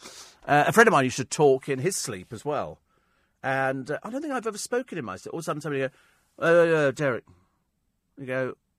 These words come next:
"What do they say? Are they actually trying to have a conversation with you or, or not?" Talking about the Steve Allen programme, why not the Steve Allen Experience? If it's good enough for Jimi Hendrix, says Jan in Lincolnshire,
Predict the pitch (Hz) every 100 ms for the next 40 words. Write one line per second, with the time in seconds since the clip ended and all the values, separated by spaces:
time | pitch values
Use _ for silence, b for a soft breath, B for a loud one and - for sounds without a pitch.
0 | _ 190 254 311 285 - 220 190 247 285
1 | 214 165 180 170 160 180 175 180 214 -
2 | 104 82 92 104 110 98 113 113 135 -
3 | _ _ _ B B B B - 277 233
4 | 180 160 - 185 156 147 143 170 165 107
5 | 110 208 196 139 b b 139 - - 185
6 | 147 151 147 143 - - 170 165 101 -
7 | - 101 139 110 214 247 170 147 127 143
8 | 143 151 151 202 - 143 110 90 131 123
9 | 120 135 127 135 131